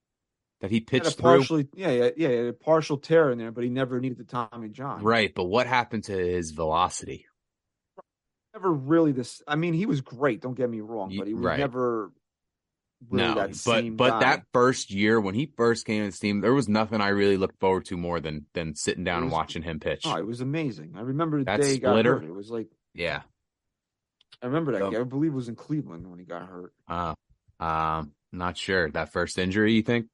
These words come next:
Speaker 1: Cleveland?
Speaker 2: When
Speaker 1: Ugh.
Speaker 2: they had to shut him, when they had to shut him
Speaker 1: Dude.
Speaker 2: down after that?
Speaker 1: That splitter, man, was such a nasty pitch.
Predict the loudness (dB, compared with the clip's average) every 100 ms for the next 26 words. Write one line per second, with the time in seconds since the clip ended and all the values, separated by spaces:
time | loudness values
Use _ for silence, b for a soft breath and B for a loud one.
0 | _ _ -2 0 0 -2 _ b b b
1 | b b b _ _ _ _ _ _ _
2 | -2 0 0 -4 -6 -4 -2 -2 -6 -10
3 | -8 -6 -8 -4 0 0 0 -2 -4 -8
4 | -10 -8 -8 -8 -10 _ 0 0 0 -4
5 | 4 6 6 4 2 0 -2 -4 -14 _
6 | _ -2 -2 -2 -10 -20 _ -14 -8 -2
7 | 2 2 2 0 0 0 0 -2 -4 -4
8 | -2 -2 -2 -4 -10